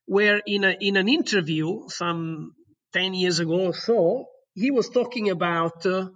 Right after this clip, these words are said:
he was talking about a concept that in hospitality recently has become, uh, let's say, popular, okay? And, uh, and this concept of making people feel home was very important. So people would go to a hotel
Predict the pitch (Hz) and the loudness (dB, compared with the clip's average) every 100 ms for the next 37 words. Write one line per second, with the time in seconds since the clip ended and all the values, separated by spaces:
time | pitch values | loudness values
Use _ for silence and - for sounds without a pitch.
0 | _ - _ - 214 254 226 196 202 185 | _ -20 _ -6 -4 -4 -4 -6 -2 2
1 | 180 175 175 170 - 214 214 - 170 156 | 4 2 0 -10 -4 0 2 0 -4 -6
2 | 170 160 165 180 185 - 190 220 214 180 | -6 -4 -2 -2 -2 -2 -2 2 2 2
3 | 180 175 170 202 196 196 185 185 180 175 | 0 -2 0 0 2 0 -2 -2 0 0
4 | 151 170 175 170 170 165 160 165 - _ | -2 -4 0 2 2 0 -2 -2 -6 _
5 | _ _ _ _ _ _ - - - 175 | _ _ _ _ _ _ -20 -12 -10 -6
6 | - 190 180 180 185 185 147 147 - 156 | 0 2 2 2 0 0 -6 -8 -12 -8
7 | - 202 208 - 170 170 165 160 165 165 | -2 -2 -2 -6 -2 0 0 -2 -2 -4
8 | - - - 165 175 214 - - 233 226 | -8 -20 -8 -4 -2 -2 -2 0 0 0
9 | 233 208 175 170 202 208 214 196 - 202 | 0 -2 -2 0 2 2 -2 -4 -4 -4
10 | 180 180 170 202 190 175 - 254 175 165 | -2 -4 -2 0 2 0 -2 0 2 2
11 | 196 285 _ _ _ - 180 180 160 175 | -2 -6 _ _ _ -4 0 0 0 0
12 | 175 175 196 240 - 139 139 - - _ | 2 0 2 2 2 -10 -18 -20 -20 _
13 | - - 190 190 240 240 214 180 226 220 | -8 -2 -2 0 0 2 0 2 2 2
14 | 208 170 170 208 285 294 | -2 -2 0 0 0 -4